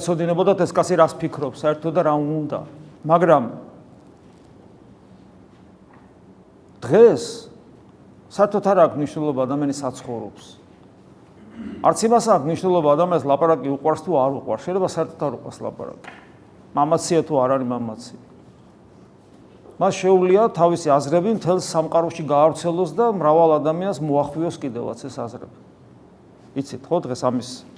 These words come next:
შესაძლებლობები არსებობს. ამიტომ, როგორც თქვით, ყველა ადამიანს აქვს სხვაზე ზემოქმედების საშუალება და ყველა ადამიანს აქვს შესაძლებლობა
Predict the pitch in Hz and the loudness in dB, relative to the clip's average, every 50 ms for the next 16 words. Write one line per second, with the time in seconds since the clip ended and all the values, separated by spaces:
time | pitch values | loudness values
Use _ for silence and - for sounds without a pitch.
0 | - - - - 131 117 143 139 120 123 135 135 127 135 131 139 147 147 156 131 | -20 -20 -14 -14 -12 -4 -4 -4 -4 -2 -4 -2 -2 -2 0 0 0 2 2 0
1 | 117 - - - - - - - - - - - - - - - - - - - | 0 0 -4 -12 -14 -16 -18 -20 -20 -20 -20 -20 -20 -20 -20 -20 -20 -20 -20 -20
2 | - - - - - - - 143 190 233 226 226 202 185 190 190 208 - - - | -20 -20 -20 -20 -20 -2 0 2 2 4 6 8 10 10 10 10 8 6 6 2
3 | - 233 - - - 190 202 202 180 160 147 151 185 185 180 165 143 131 - - | 0 -2 -2 2 4 6 8 10 10 8 8 6 2 0 2 0 -2 -2 -2 0
4 | 185 202 220 - - - - - - - - - - - - - - 196 190 170 | 0 0 0 0 -6 -14 -18 -20 -20 -20 -20 -20 -20 -20 -20 -8 -2 -2 0 0
5 | 165 135 139 156 156 170 165 - 165 156 139 135 107 113 - - 135 127 - - | 0 -2 -2 -2 -2 -2 -4 -4 -4 -4 -4 -4 -6 -8 -10 -8 -8 -8 -8 -4
6 | 139 135 131 131 127 123 156 190 208 196 - - - - - - - - - - | -4 -2 -2 -2 -2 -2 0 -2 -2 -2 -8 -16 -20 -20 -20 -20 -20 -20 -20 -20
7 | - - - 196 202 196 - 175 175 180 165 151 147 143 170 170 175 175 170 156 | -20 -12 -8 -8 -6 -2 0 2 4 6 6 6 6 4 2 2 2 2 0 0
8 | 143 135 - - - 160 160 196 202 - - - - - - - - - - - | 0 0 -2 -4 2 4 4 4 4 0 -6 -14 -16 -18 -20 -20 -20 -20 -20 -20
9 | - - - - - - - - - - - 143 - 170 160 139 156 170 151 175 | -20 -20 -20 -20 -20 -20 -20 -20 -18 -14 -12 -6 -4 -2 -2 0 -2 0 0 2
10 | 185 202 | 2 0